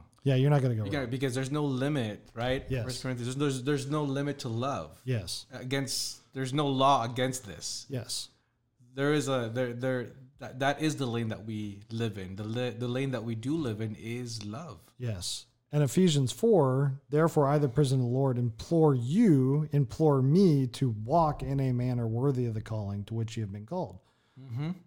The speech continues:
Speaker 1: And so how do I walk in a manner worthy of the calling to which I've been called? With humility, servant-minded, with gentleness, with patience,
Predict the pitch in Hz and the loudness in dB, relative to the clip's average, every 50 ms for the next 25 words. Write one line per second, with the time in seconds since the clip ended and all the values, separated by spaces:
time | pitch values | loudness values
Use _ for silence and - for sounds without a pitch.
0 | _ 139 147 151 151 143 127 - - 151 147 139 123 110 151 190 233 226 196 170 | _ 0 2 4 4 4 2 2 2 2 4 4 2 0 0 0 2 4 4 4
1 | 147 147 127 120 113 123 143 160 156 127 127 120 - - 135 - 131 139 135 135 | 4 4 2 2 0 0 0 0 2 0 0 -2 -4 -8 -10 -4 0 0 2 2
2 | 131 123 123 131 139 143 139 131 117 113 110 107 104 107 120 135 143 131 135 131 | 2 2 2 2 2 2 2 2 0 0 -2 -2 -2 -2 0 2 2 4 2 2
3 | 117 123 113 - - 123 123 120 117 110 113 113 113 113 107 98 110 107 110 135 | 2 0 -2 -2 -2 0 0 2 2 2 0 0 0 -2 -4 -2 -2 -4 -2 -2
4 | 135 120 101 90 92 107 113 110 - 135 139 147 156 156 143 139 127 131 151 190 | -2 -2 -2 -6 -6 -8 -8 -6 0 2 4 4 4 4 4 4 2 2 2 0
5 | 202 - _ _ - - - 131 131 139 175 160 131 123 120 113 110 104 113 131 | 0 -2 _ _ -8 -2 0 0 2 2 2 2 2 2 2 2 0 0 0 -2
6 | 156 165 _ _ _ _ _ _ _ _ _ _ _ _ _ - 127 135 113 113 | -4 -6 _ _ _ _ _ _ _ _ _ _ _ _ _ -4 -2 -2 -2 -2
7 | 113 110 127 139 156 185 170 - 123 104 98 98 110 127 - - - 113 131 135 | -2 0 2 4 4 4 4 2 0 0 0 -4 -4 -6 -6 -8 -4 2 2 2
8 | 117 - - - - - 165 180 220 - - - 107 90 98 117 - - - - | 2 0 -6 -14 -4 0 2 4 4 4 2 -2 -2 -4 -4 -6 -8 -8 -12 -14